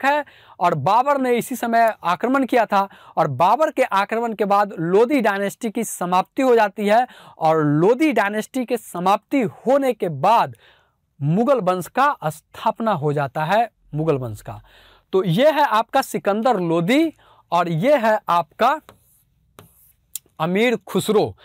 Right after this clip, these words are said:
तो अमीर खुसरो के बारे में बात कर लेंगे। तो ये है सिकंदर लोदी, याद रखिएगा। और इब्राहिम लोदी लास्ट है लोदी डायनेस्टी का। तो यहाँ पे सल्तनत काल के अंतिम शासक को हमने देख लिया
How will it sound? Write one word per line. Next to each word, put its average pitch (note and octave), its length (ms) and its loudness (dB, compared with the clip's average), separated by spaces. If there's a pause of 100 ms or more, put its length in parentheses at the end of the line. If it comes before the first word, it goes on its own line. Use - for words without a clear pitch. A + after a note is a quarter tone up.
(180)
तो F3 60 0
अमीर A3 180 0
खुसरो G#3 260 -4
के G3+ 40 -4
बारे F#3+ 120 -2
में E3 60 -6
बात D3 180 -4
कर C3 100 -6
लेंगे। D3+ 220 -6
तो C4 100 -12
ये A#3+ 200 2
है A#3 140 0
सिकंदर F3 480 -4
लोदी, C3 420 -6 (120)
याद C#3 260 -4
रखिएगा। B2 460 -14 (460)
और D3 220 2
इब्राहिम A3 440 -2
लोदी G3 360 -4
लास्ट D#3+ 420 -4
है E3+ 80 -8
लोदी C#3+ 320 -4
डायनेस्टी A2 440 -10
का। - 100 -18 (120)
तो D#3 60 -10
यहाँ G#3 240 0
पे B3 80 2
सल्तनत F#3+ 440 -4
काल F3 260 -2
के D#3+ 120 -8
अंतिम F#3+ 460 -6
शासक D#3 340 -8
को D3+ 100 -14
हमने C#3 200 -8
देख D#3 240 -8
लिया G#3 200 -8